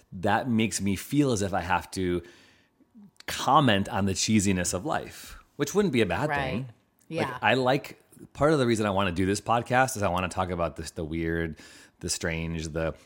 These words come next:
Speaker 1: the funny, the curious, and kind of somehow cross it with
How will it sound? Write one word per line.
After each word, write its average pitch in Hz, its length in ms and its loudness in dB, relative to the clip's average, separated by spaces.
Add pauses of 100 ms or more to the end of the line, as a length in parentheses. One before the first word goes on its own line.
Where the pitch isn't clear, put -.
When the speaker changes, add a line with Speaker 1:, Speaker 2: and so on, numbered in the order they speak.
Speaker 1:
the 101 100 0
funny, 107 640 2 (240)
the 104 80 -2
curious, 95 960 -2
and 87 300 -4
kind 92 200 -6
of 90 100 -6
somehow 87 360 0
cross - 520 -2
it 87 180 -4
with 82 260 -6